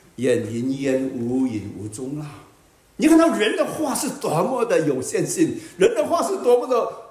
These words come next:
令人不可信。可是上帝说：“从亘古到永远，我是神。”也就是说，上帝是没有截止日期的，他永远就是我们的居首。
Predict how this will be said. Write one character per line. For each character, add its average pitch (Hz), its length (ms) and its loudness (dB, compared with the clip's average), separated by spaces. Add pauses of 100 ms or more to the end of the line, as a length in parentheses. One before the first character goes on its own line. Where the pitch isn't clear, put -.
(680)
令 240 160 0
人 175 140 4
不 - 80 -6
可 - 180 -10
信。 - 320 -10 (380)
可 139 100 -8
是 147 80 -6
上 165 240 0
帝 147 80 -2
说 147 200 -2
：“从 - 280 -2
亘 185 300 4
古 165 120 6
到 175 220 4
永 165 160 0
远， 147 400 0 (180)
我 131 520 2
是 - 380 -8
神。” - 320 -10 (1080)
也 320 120 2
就 440 120 2
是 339 80 4
说， 392 80 2
上 427 220 0
帝 339 80 0
是 381 160 4
没 392 80 2
有 339 100 4
截 226 280 2
止 202 140 -6
日 523 200 4
期 - 260 -6
的， - 220 -8 (400)
他 277 100 -4
永 277 280 4
远 294 160 -2
就 320 140 -2
是 247 200 -2
我 165 180 0
们 170 180 -2
的 - 380 -4
居 160 260 -8
首。 - 200 -12